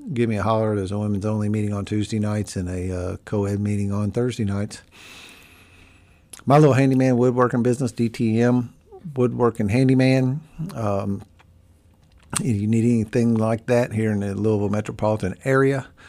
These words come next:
uh, you can contact me. I've been put my phone number on here. I'll just do it again. You,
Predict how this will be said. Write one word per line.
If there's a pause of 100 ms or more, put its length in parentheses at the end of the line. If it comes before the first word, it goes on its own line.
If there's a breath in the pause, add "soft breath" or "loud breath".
(440 loud breath)
uh,
you
can
contact
me. (180)
I've
been
put
my
phone
number
on
here.
I'll
just
do
it
again.
You,